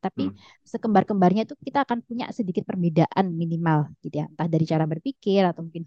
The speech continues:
Speaker 1: hobi gitu ya, atau mungkin watak dan seterusnya. Tidak ada orang yang benar-benar sama satu sama lain.
Speaker 2: Oke, pada akhirnya kalau kita ngecoba, apa ya, nyoba buat ngeresum ini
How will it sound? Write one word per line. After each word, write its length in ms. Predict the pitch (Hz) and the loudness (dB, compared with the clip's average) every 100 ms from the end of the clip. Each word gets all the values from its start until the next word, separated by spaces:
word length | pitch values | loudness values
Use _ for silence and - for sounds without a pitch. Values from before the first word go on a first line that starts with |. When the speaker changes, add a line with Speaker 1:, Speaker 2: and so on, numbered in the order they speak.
| 202 | -6
Speaker 1:
hobi 400 | 214 190 214 190 | -4 0 0 0
gitu 80 | 160 170 | 2 4
ya, 80 | 165 | 4
atau 160 | 165 | 0
mungkin 240 | 170 - 180 - - - | -10 -8 -10 -10 -16 -2
watak 320 | 190 - 196 | -2 0 0
dan 160 | 196 175 | 0 -2
seterusnya. 400 | 160 - 156 - | -2 -10 -14 -8
Tidak 240 | 202 190 175 | 0 4 6
ada 60 | 240 | 4
orang 240 | 226 233 | 0 0
yang 20 | - | 0
benar-benar 400 | 180 165 170 175 | 0 2 2 2
sama 240 | 208 214 190 | 0 -2 -4
satu 160 | 175 170 | -6 -8
sama 240 | 156 151 147 | -6 -4 -4
lain. 160 | 147 - _ _ _ _ _ _ | -6 -12 _ _ _ _ _ _
Speaker 2:
Oke, 400 | 131 123 - 104 - - - - | 0 0 2 -2 -2 -16 -2 4
pada 220 | 143 143 143 143 151 | 8 8 8 8 4
akhirnya 640 | - 127 175 254 208 123 147 | 0 4 8 8 8 6 4
kalau 260 | 143 135 135 | 4 2 4
kita 240 | 139 135 131 131 | 2 6 4 6
ngecoba, 960 | 131 123 - 120 120 120 120 117 127 | 4 4 6 8 8 6 6 6 6
apa 80 | 113 104 | 6 4
ya, 20 | 104 | 6
nyoba 300 | 127 120 131 123 | 8 8 6 6
buat 240 | 123 117 | 6 6
ngeresum 640 | 127 123 120 123 - 147 123 | 6 6 6 4 4 4 4
ini 160 | 110 | 4